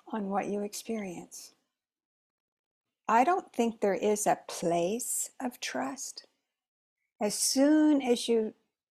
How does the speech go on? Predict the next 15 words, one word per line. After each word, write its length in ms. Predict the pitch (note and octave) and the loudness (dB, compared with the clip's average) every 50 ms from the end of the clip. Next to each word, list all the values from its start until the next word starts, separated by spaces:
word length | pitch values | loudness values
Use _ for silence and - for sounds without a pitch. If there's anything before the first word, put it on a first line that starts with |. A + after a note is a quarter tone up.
| - - | -14 -4
drop 360 | - G3+ G3+ G#3+ G#3 - - | 0 2 2 2 2 -2 -8
the 60 | G#3+ | -10
fear, 500 | - - - A3+ G#3+ F#3 F3 F3 G#3+ - _ _ _ _ _ _ _ _ _ _ _ _ _ _ _ - | -10 -8 -6 -4 -2 -2 -4 -4 -8 -12 _ _ _ _ _ _ _ _ _ _ _ _ _ _ _ -2
that's 240 | E3 D#3+ - - - | 0 0 0 -4 -8
trust. 400 | - - D#3 - - - - - _ _ _ _ _ _ _ _ _ _ _ _ _ _ _ _ _ | -8 -8 -8 -8 -10 -12 -14 -16 _ _ _ _ _ _ _ _ _ _ _ _ _ _ _ _ _
You 80 | - D4+ | 2 4
don't 240 | E4+ A#3+ D#3 E3 E3 | 4 4 4 2 0
know 260 | D#3 E3 F#3 G#3+ C4+ | 2 4 4 4 4
anymore. 600 | C#4 F3+ D3+ D3+ D3+ D3 C#3+ C#3+ C#3+ F3+ G#3+ - _ _ _ _ _ _ _ _ _ _ _ _ _ _ _ _ _ _ _ _ _ _ _ _ _ - | 4 2 0 -4 -4 -4 -4 -4 -4 -6 -8 -10 _ _ _ _ _ _ _ _ _ _ _ _ _ _ _ _ _ _ _ _ _ _ _ _ _ -6
You 140 | F#3 F#3+ F3+ | -4 -2 -2
know, 220 | D3+ D3+ F#3 - - _ _ | -2 -2 -4 -6 -10 _ _
you're, 240 | - G3 A3 A3 - | 0 2 4 4 6
you're 140 | - A3 A3+ | 8 8 8
not 220 | A#3 B3 C4+ C#4 | 10 10 8 8
a, 100 | C4+ G3 | 6 4